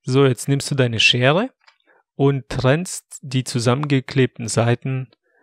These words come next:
äh, auf der Markierung. Dann,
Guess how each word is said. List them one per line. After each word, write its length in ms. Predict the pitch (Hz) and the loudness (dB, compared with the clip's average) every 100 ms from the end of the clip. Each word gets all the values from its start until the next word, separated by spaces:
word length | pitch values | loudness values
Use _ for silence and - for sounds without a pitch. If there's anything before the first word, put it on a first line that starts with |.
| _ - | _ -8
äh, 60 | 131 | -2
auf 540 | 113 113 - 120 113 | 2 2 2 0 -2
der 160 | - 113 | -2 -2
Markierung. 760 | 107 - - 117 117 107 98 _ _ _ _ _ - | -2 -4 -2 0 0 -4 -10 _ _ _ _ _ -8
Dann, 420 | 131 143 208 | 2 2 2